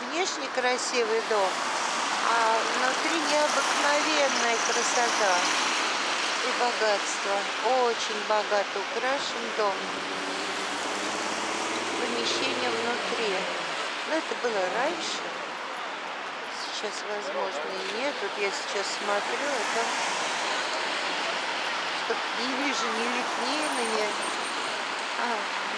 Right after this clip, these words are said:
ну, возможно, сейчас это не сохранилось, как это было. Так, красота. Да.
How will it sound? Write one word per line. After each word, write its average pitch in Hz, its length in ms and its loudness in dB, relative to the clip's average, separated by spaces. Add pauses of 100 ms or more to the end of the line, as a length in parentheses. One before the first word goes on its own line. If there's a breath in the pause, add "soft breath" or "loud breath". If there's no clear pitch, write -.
ну, 320 60 0 (160)
возможно, 208 540 0
сейчас 208 240 0
это - 520 2 (200)
не 214 60 4 (100)
сохранилось, 233 800 4 (100)
как 202 120 0 (120)
это 202 40 0 (120)
было. 185 240 0 (1400)
Так, 214 180 0
красота. 220 720 -2 (1500)
Да. 208 140 -2